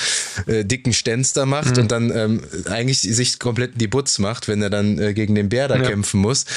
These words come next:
Speaker 1: Hat für mich funktioniert, der Humor da. Hätte auch nicht, ich
Speaker 2: Ja,
Speaker 1: hätte auch nicht
Speaker 2: das
Speaker 1: damit gerechnet, dass er den,
Speaker 2: <laughs>
Speaker 1: man sieht's ja nicht, dass der
Speaker 2: Mhm.
Speaker 1: Maximus, ich glaube, er hat ihn da einfach sterben lassen da. Er hat ihn nicht umgebracht, er hat ihn da einfach krepieren lassen und dann,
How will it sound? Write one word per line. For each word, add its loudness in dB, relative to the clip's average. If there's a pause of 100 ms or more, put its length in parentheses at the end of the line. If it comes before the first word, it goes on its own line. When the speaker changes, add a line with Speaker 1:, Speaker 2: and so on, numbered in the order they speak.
(640)
Speaker 1:
Hat -2
für 0
mich 2
funktioniert, 0
der 0
Humor 2
da. -2 (1160)
Hätte -2
auch 2
nicht, 0
ich 2
Speaker 2:
Ja, 4
Speaker 1:
hätte 4
auch 2
nicht 2
Speaker 2:
das 2
Speaker 1:
damit 4
gerechnet, 0
dass 0
er 2
den, 0
Speaker 2:
<laughs> -4
Speaker 1:
man 0
sieht's 0
ja 0
nicht, -2 (880)
dass 0
der 0
Speaker 2:
Mhm. 0
Speaker 1:
Maximus, 0
ich -4
glaube, 0
er -4
hat -4
ihn 0
da 0
einfach -4
sterben -2
lassen 0
da. -2
Er -2
hat -4
ihn 0
nicht 0
umgebracht, 0
er -2
hat -2
ihn 0
da 0
einfach -4
krepieren 0
lassen 0
und -2
dann, 0